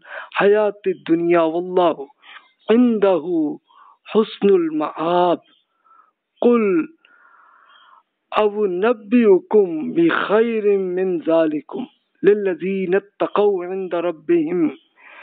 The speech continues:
जन्नातुन तजरी मिन तहतिहल अनहारु खालिदीना फ़ीहा व अज़वाजुम मुतहहरतुन व रिदवानुम मिनल्लाहि वल्लाहु बसीरुम बिल इबाद।"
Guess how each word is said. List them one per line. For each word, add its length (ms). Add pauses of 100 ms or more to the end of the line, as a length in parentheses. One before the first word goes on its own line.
(280)
जन्नातुन 680
तजरी 420
मिन 200
तहतिहल 580
अनहारु 460
खालिदीना 680
फ़ीहा 520 (480)
व 60
अज़वाजुम 840
मुतहहरतुन 1120 (420)
व 80
रिदवानुम 720
मिनल्लाहि 880 (420)
वल्लाहु 500
बसीरुम 540
बिल 160
इबाद।" 540